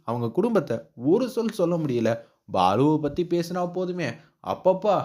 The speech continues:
அவன் பண்ற பெர்ஃபார்மன்ஸ் இருக்கே, எனக்கு தெரிஞ்சு மாமனாரா அப்பாவான்னு தெரியலங்கிற மாதிரி தேவகி எல்லா விஷயத்தையும் வந்து மாட்டி விடுறாங்க. "என் தம்பி போல இருக்கிற அவன்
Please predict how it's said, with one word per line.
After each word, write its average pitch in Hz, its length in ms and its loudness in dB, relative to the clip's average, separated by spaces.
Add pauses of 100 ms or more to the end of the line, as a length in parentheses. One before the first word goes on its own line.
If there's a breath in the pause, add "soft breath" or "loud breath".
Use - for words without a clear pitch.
(140)
அவன் 113 300 -8
பண்ற 120 320 0
பெர்ஃபார்மன்ஸ் 151 600 0
இருக்கே, 113 380 0 (460 loud breath)
எனக்கு 143 260 -4
தெரிஞ்சு 185 380 -2 (120)
மாமனாரா 185 600 0
அப்பாவான்னு 190 540 0
தெரியலங்கிற 143 500 -2
மாதிரி 110 200 -4 (400 loud breath)
தேவகி 185 480 0
எல்லா 196 340 0
விஷயத்தையும் 151 460 -2
வந்து 104 160 -4 (180)
மாட்டி 170 320 -2
விடுறாங்க. 117 340 2 (340 soft breath)
"என் 113 320 -2
தம்பி 175 420 -2
போல 165 320 4
இருக்கிற 123 280 -2 (140)
அவன் 104 320 -4